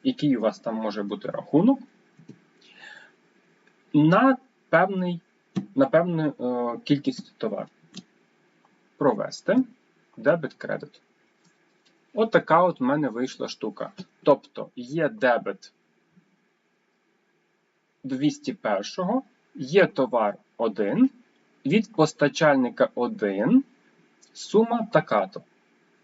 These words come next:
І відображене П Д В. З П Д В ви в цьому випадку працюєте аналогічно до того,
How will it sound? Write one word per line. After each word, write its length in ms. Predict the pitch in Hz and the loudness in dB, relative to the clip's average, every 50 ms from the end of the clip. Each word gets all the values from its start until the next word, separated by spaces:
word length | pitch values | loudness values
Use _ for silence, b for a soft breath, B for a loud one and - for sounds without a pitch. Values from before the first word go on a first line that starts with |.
| _ _ _ _ _ _ - - _ _ _ _ _ _ - | _ _ _ _ _ _ -20 -20 _ _ _ _ _ _ 6
І 180 | 254 277 269 | 6 8 8
відображене 720 | 226 175 139 127 127 131 165 208 214 185 170 160 151 131 - _ | 6 4 2 0 2 4 4 4 4 2 0 -2 -4 -4 -2 _
П 120 | - 135 | 0 2
Д 120 | 135 117 101 | 2 0 -2
В. 180 | 101 92 87 - _ _ _ _ _ _ _ _ _ _ _ _ _ _ _ _ _ _ _ _ _ _ - - _ _ _ _ _ _ _ _ - - - - _ _ _ _ _ _ _ _ _ _ _ _ _ _ _ _ _ _ _ _ _ _ _ _ - - - _ _ - | -4 -6 -8 -10 _ _ _ _ _ _ _ _ _ _ _ _ _ _ _ _ _ _ _ _ _ _ -20 -20 _ _ _ _ _ _ _ _ -20 -20 -20 -20 _ _ _ _ _ _ _ _ _ _ _ _ _ _ _ _ _ _ _ _ _ _ _ _ -20 -20 -20 _ _ -20
З 140 | - - | -20 -18
П 160 | - - 196 190 | -2 0 2 4
Д 160 | 180 208 208 | 4 4 4
В 180 | 214 240 220 196 | 4 2 2 2
ви 80 | 185 | 2
в 60 | 165 - | 0 -2
цьому 280 | - 180 165 160 151 | -2 -2 0 2 2
випадку 440 | 165 247 247 - 220 190 - 156 127 | 2 2 2 0 -2 -2 -2 -4 -2
працюєте 580 | - 127 131 - - 165 175 185 175 - - 131 | 0 -2 -2 -2 0 0 2 2 2 2 2 2
аналогічно 600 | 123 120 117 120 113 117 156 196 190 - 143 120 | 2 2 2 0 -2 -2 -2 -4 -2 0 0 0
до 140 | 107 110 110 | 0 0 -2
того, 420 | - - 180 180 - 170 156 147 | 0 2 2 2 2 2 -2 -2